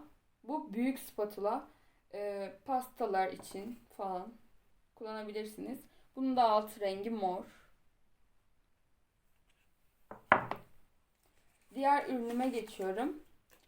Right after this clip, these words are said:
Bunun adına baktım ben. Bunu bir şeye benzetememiştim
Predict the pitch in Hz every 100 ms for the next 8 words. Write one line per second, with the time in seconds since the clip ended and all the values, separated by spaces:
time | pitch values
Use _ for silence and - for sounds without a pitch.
0 | _ _ _ 285 302 277 254 262 294 214
1 | 214 - 254 214 185 208 233 254 220 226
2 | - 240 226 214 214 214 254 208 190 -
3 | 214 247